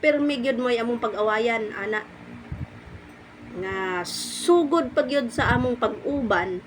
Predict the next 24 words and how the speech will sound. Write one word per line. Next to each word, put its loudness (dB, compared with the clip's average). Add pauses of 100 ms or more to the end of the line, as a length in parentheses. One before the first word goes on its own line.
(500)
hantod 4
karon. 0 (960)
Og, 8 (400)
mas 0
malala 8
karon. -2 (2750)
Mao 2
na 4
akong -2
problema. 0 (160)
Siyempre, 2
kita 0
mga 2
babae, 2 (160)
gusto -6
tag -4
kaayuhan, 0 (160)
di -4
ba? 0 (1800)
Sumuangal 6
ta 4
sa 4
ilang 6
ginabuhat 0